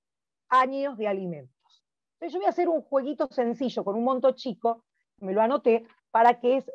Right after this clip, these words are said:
fácil poder jugar con el monto, pero también para que puedas ver un artículo que para mí es súper importante,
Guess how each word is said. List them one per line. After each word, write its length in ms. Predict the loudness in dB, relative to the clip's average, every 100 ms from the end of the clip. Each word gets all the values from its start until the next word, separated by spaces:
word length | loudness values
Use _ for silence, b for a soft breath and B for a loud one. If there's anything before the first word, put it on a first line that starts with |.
| -4
fácil 460 | -2 -2 -2 -6 -6
poder 260 | 2 4 4
jugar 460 | 2 6 6 6
con 160 | 0 -4
el 100 | 0
monto, 380 | 2 2 0 -2
pero 120 | -2
también 220 | -2 -4
para 140 | -4 -4
que 100 | -2
puedas 320 | 2 2 4
ver 320 | 6 6 4 _ _ _
un 160 | -4 -2
artículo 400 | -2 -4 -4 -2
que 80 | 0
para 140 | 0
mí 80 | -2
es 80 | -6
súper 240 | -4 -4
importante, 840 | -2 -4 -4 -4 -4 -2 0 0